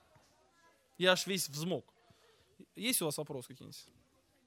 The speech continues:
А вот в концовке вы поняли, нормально всё тогда? Тогда. А то я вначале там интересно про ассириан, а в конце там немножко запутано.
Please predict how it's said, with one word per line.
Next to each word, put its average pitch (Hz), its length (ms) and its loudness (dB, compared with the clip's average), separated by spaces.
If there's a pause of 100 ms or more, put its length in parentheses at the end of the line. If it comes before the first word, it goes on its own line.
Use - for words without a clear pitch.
(3750)
А 175 160 8
вот 190 300 4
в - 60 -8
концовке 233 420 6
вы 180 80 2
поняли, 254 320 6
нормально 190 380 2
всё - 160 -6
тогда? 160 320 -8 (580)
Тогда. - 280 -16 (200)
А 170 80 -2
то - 120 -2
я 208 140 2
вначале 214 300 4
там 185 160 2
интересно 247 360 0
про 170 160 4
ассириан, 208 540 6 (320)
а 165 80 6
в 170 60 0
конце 208 260 4
там 175 160 0
немножко 180 300 -6
запутано. 160 440 -8